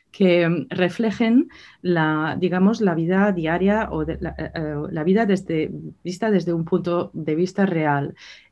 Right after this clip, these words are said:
Eh, todo eso es también un campo, porque, eh, la visión del, del protagonista puede ser como tan curiosa, tan detallada, tan especial, que,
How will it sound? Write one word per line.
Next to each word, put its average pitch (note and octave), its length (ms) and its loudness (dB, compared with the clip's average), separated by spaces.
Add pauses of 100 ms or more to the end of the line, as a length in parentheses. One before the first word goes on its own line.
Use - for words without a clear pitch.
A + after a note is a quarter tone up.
(100)
Eh, F3 320 4 (260)
todo B3+ 220 4
eso B3+ 220 4
es C4+ 100 0
también G#3 280 4
un F#3 120 4
campo, B3+ 400 6
porque, E3+ 380 0 (420)
eh, F3+ 140 4
la F3 100 4
visión B3 540 6
del, E3+ 300 2 (100)
del D#3 520 0
protagonista F3 1000 2 (200)
puede G#3 280 4
ser C#4 320 0
como F#3 340 4
tan D4+ 380 6 (420)
curiosa, A3+ 720 4
tan A#3+ 240 6
detallada, G3 640 4
tan B3 460 6 (380)
especial, G3 840 2 (100)
que, F#3+ 260 2